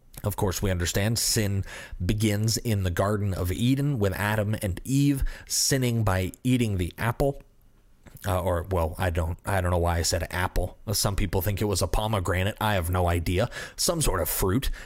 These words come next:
on a tree, uh, the tree of the knowledge of good and evil. And so, uh, sin is what begins this whole, uh, the whole gospel story.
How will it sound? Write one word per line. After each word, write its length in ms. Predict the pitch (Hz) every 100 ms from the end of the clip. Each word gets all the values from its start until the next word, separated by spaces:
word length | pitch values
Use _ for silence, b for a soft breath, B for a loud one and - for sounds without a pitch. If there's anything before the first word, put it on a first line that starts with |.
| B
on 160 | 95 95
a 80 | 80
tree, 460 | - 131 90 95 B B B -
uh, 160 | 90
the 100 | 82
tree 260 | 85 - 104
of 120 | 90
the 60 | 90
knowledge 280 | 98 92 87
of 80 |
good 180 | 87 120
and 120 | 110
evil. 280 | 135 90 92 B B 101
And 200 | 117 104
so, 460 | - 208 120 95 - - - - - - - - - - -
uh, 180 | 95 95
sin 640 | - - 202 160 95 127 - _ _ _ -
is 240 | 127 110 104
what 340 | 117 - 101
begins 800 | 107 98 104 135 139 98 98 -
this 300 | - 104 95
whole, 400 | - 113 104 95 B B B
uh, 340 | 101 95 87 -
the 220 | 101 98
whole 180 | 113 104
gospel 680 | 92 117 110 - 107 92 - -
story. 480 | - 90 80 -